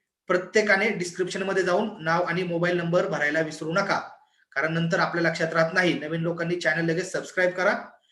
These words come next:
आणि आज रात्रीचं नऊ ते साडे दहाचं सेमिनार with family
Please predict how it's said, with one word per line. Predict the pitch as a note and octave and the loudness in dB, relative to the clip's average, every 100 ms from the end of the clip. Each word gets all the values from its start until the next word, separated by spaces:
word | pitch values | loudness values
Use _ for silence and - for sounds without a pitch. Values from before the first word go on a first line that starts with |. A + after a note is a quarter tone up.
| _ - | _ -10
आणि | D3 E3+ | -6 -2
आज | D3 F3+ | 2 4
रात्रीचं | F3+ F3+ F#3 F#3+ G#3 G#3 E3+ | 4 4 2 2 2 2 2
नऊ | F3+ F3 | 2 2
ते | F#3+ | 2
साडे | F#3+ F3 F3 | 2 2 4
दहाचं | D#3+ F3+ | 2 2
सेमिनार | F3 G3 G3 D3 - C#3 | -2 0 2 2 0 -2
with | G3+ G3+ - | -2 0 0
family | E3 F#3 A#3+ | 2 2 0